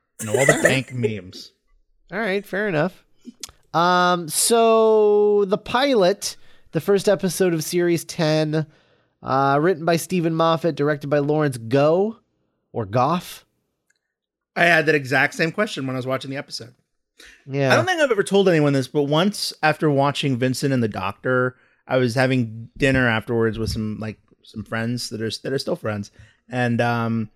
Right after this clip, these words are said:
Speaker 1: I tried saying Van Gogh in conversation,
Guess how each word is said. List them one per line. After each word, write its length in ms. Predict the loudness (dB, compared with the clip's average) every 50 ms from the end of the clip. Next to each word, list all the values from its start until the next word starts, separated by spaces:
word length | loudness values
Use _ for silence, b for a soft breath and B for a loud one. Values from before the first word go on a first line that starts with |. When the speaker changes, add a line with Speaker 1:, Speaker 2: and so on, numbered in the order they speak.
| _ _ _ _ _ _ _ _ -6
Speaker 1:
I 80 | -6
tried 580 | -4 -4 -2 2 4 4 6 6 4 4 2 -2
saying 560 | -2 0 2 2 2 2 2 2 0 0 0
Van 260 | 2 2 2 2 0 0
Gogh 320 | 0 2 2 2 2 0 -2 -4 -6
in 100 | -6 -4
conversation, 1000 | -2 -2 -2 -2 -2 -4 -4 -4 -2 0 0 0 -2 -2 -4 -4 -4 -4 -6 -8